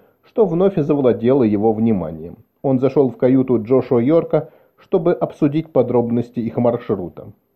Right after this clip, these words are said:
Йорк сидел за письменным столом и своим изящным ножичком с ручкой из слоновой кости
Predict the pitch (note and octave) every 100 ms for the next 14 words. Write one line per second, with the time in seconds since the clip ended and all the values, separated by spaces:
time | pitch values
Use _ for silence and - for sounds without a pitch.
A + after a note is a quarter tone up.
0 | _ _ _ _ G#3+ A#3 - - A2+ B2
1 | A2+ B2 A#2+ A#2+ B2 A#2 A#2 A2 C3 B2
2 | E3+ F3+ - _ _ _ F#3 F3+ D#3+ D3+
3 | D3+ D3 C#3 D3 - - D3+ E3+ G#3 F#3+
4 | G3 - F3 - D#3+ D#3+ D#3+ - D3+ C#3+
5 | D3 - D3+ C#3+ C#3+ C3+ C3 C#3+ C#3 -
6 | D3